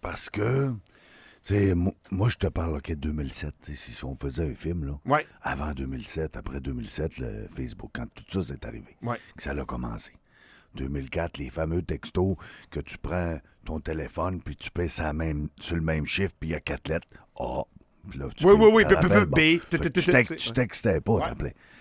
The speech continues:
Speaker 1: Ça a comme, euh, puis j'ai lu quelque chose récemment là-dessus, c'est que le, les, les réseaux sociaux, les communications électroniques instantanées, il y a des gens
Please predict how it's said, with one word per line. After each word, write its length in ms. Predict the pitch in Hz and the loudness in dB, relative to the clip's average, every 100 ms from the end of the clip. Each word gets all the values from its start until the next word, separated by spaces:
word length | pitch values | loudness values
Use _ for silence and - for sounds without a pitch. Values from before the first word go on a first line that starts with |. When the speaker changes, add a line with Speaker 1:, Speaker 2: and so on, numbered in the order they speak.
| - - - - - - - _ _ _ | -20 -18 -18 -20 -20 -20 -20 _ _ _
Speaker 1:
Ça 240 | - 92 | -6 -4
a 80 | 87 | -2
comme, 320 | - 165 165 | 2 4 6
euh, 160 | 107 90 | 6 4
puis 140 | - | 0
j'ai 200 | 76 85 | -2 2
lu 200 | 92 139 | 6 6
quelque 200 | - 82 | 4 0
chose 240 | - 123 92 | 0 2 2
récemment 440 | 73 - 76 87 | -2 -4 -2 -2
là-dessus, 400 | 73 - - 123 | -2 -6 -4 -2
c'est 180 | - 78 | -2 -6
que 220 | - - | -8 -4
le, 140 | 80 78 | -2 0
les, 220 | 78 80 | 2 2
les 200 | 78 80 | 0 0
réseaux 340 | 104 107 151 | 0 2 0
sociaux, 400 | 131 76 - 127 | 0 -4 -4 -4
les 140 | 71 67 | -4 -8
communications 680 | - 85 76 85 73 - 98 | -4 -4 -4 -4 -4 -2 -2
électroniques 580 | 69 - - 98 120 69 | -2 -8 -6 -4 -4 -6
instantanées, 640 | - 82 71 - 62 95 | -8 -8 -8 -8 -4 -2
il 120 | 117 | 0
y 60 | 85 | -2
a 40 | |
des 400 | 69 76 90 80 | -2 0 2 2
gens 420 | 65 60 60 60 | 0 -4 -6 -6